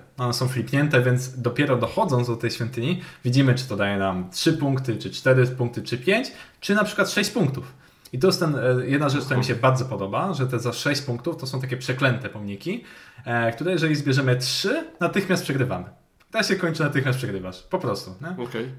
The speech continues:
Speaker 1: Dlatego są niektóre karty, które pozwalają na podejrzenie tych świątyń albo na zamianę miejsca świątyń. Wtedy, no, możecie, wiecie, z powrotem zakryć, e, jeżeli, jeżeli wasza droga nie prowadzi już do świątyni po zamianie, to możecie zakryć kafelek, więc już macie jedną maskę mniej,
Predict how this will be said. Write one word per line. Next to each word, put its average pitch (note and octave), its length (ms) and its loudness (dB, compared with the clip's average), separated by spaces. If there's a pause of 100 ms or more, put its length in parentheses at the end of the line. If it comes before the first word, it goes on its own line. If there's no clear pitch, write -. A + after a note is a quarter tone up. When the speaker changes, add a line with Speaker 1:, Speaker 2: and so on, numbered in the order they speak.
Speaker 1:
Dlatego F3 260 -2
są F#3+ 140 -2
niektóre E3+ 280 0
karty, C#3+ 280 -2
które C3 200 -2
pozwalają A#2+ 540 2
na A2 100 -2
podejrzenie A2+ 640 0
tych - 220 -10
świątyń D3 580 -2
albo G#2+ 240 -4
na G#2 140 -2
zamianę A2+ 720 2
miejsca A2 320 -4
świątyń. C3+ 420 0
Wtedy, A2 340 -4 (440)
no, A2 120 -4
możecie, A2 360 0
wiecie, G2 460 -2
z - 100 -8
powrotem B2 440 4
zakryć, A#2 800 0
e, G2+ 380 -4
jeżeli, G#2+ 600 -6
jeżeli G#2 340 -4
wasza A2+ 320 -2
droga C3 340 4
nie A2 100 -2
prowadzi G3 340 2
już F#3 160 4
do F3 80 4
świątyni E3 380 0
po E3 140 2
zamianie, D#3+ 460 2
to D3+ 80 -6
możecie C3+ 260 0
zakryć B2 360 0
kafelek, A2 360 0
więc G2+ 160 -4
już - 100 -10
macie G#2 260 -4
jedną G2+ 260 0
maskę G2+ 300 -4
mniej, F#2+ 220 -4